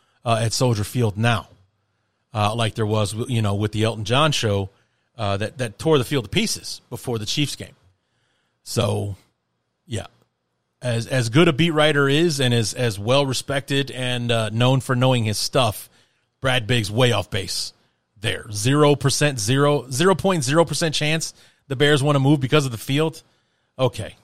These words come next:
I'm not saying it's ninety-nine percent of the reason, but it's in there for sure. Zero point zero? No way. No way it doesn't factor in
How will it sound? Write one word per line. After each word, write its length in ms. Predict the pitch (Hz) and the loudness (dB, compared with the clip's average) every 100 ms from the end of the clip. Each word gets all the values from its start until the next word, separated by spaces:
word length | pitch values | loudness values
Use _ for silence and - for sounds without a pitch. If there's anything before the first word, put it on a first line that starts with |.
| _ _ _ _ _ _ _ _ - | _ _ _ _ _ _ _ _ -6
I'm 120 | 202 | 0
not 180 | 180 156 | 2 2
saying 320 | 185 165 151 | 2 2 2
it's 180 | 131 131 | 0 0
ninety-nine 480 | 139 143 139 151 | 2 2 2 2
percent 300 | 143 139 160 160 | 0 0 2 2
of 40 | |
the 80 | 151 | 2
reason, 380 | 147 160 160 160 | 2 2 2 0
but 220 | 127 151 | 2 2
it's 180 | 165 165 | 4 2
in 160 | 151 | 0
there 200 | 117 78 _ - | -2 -8 _ -10
for 120 | 139 | -4
sure. 360 | - 151 104 _ _ _ _ - | -4 -4 -8 _ _ _ _ -8
Zero 280 | 110 147 156 | 2 4 4
point 280 | 165 156 117 | 4 2 4
zero? 420 | 135 151 180 165 _ | 4 4 4 0 _
No 200 | - 131 | 0 2
way. 240 | 117 98 - _ | 2 -2 -10 _
No 280 | 123 151 202 | -2 2 4
way 320 | 180 160 151 | 4 4 2
it 320 | 123 123 120 - | 0 -4 -6 0
doesn't 300 | 143 139 120 | 0 0 -2
factor 480 | - 131 - 113 | 0 0 0 -2
in 220 | 117 101 | -2 -4